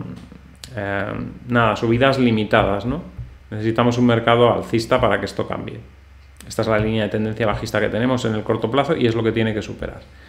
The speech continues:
Chilid, cero diecinueve por ciento abajo, también, eh, por debajo de la línea de soporte que son los, los quinientos veintiséis, y una vez que pierda esa zona, pues podría ir hacia la zona de cuatrocientos ochenta y nueve.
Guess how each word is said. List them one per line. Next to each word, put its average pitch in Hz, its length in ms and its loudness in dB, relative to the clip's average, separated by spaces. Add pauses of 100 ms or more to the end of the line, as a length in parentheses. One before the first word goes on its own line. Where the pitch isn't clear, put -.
(280)
Chilid, 180 320 6 (2000)
cero 143 160 6
diecinueve 139 440 4
por 123 100 4
ciento 123 240 2
abajo, 156 300 4
también, 127 480 2
eh, 113 580 2
por 113 100 0
debajo 120 320 2
de 123 80 6
la 117 120 4
línea 117 360 2
de 113 280 4
soporte 123 400 -2
que 113 80 0
son 117 220 0
los, 113 280 -2 (520)
los 117 260 -2
quinientos 120 800 4
veintiséis, 123 640 4
y 123 60 4
una 123 140 6
vez 120 140 4
que 120 100 4
pierda 117 280 4
esa 117 260 2
zona, 139 500 0
pues 113 160 -2
podría 113 440 4
ir 117 140 4
hacia 117 220 2
la 104 60 2
zona 113 180 0
de 107 60 -2
cuatrocientos 104 600 -2
ochenta 110 340 -2
y 127 60 4
nueve. 147 360 0